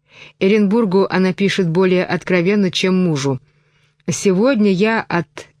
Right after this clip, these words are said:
Ю К узнала, что до Риги, с ожиданием там визы включительно, нужно десять миллионов".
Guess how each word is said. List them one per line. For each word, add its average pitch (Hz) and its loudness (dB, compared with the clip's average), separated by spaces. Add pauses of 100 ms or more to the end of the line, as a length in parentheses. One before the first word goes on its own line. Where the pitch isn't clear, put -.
(100)
Ю 190 0
К 170 -2 (540)
узнала, 190 2
что 185 0
до 185 0
Риги, 170 -2 (360)
с - -6
ожиданием 156 -2
там 151 0
визы 151 0
включительно, 277 -2 (340)
нужно 247 0 (640)
десять 208 -2
миллионов". 170 0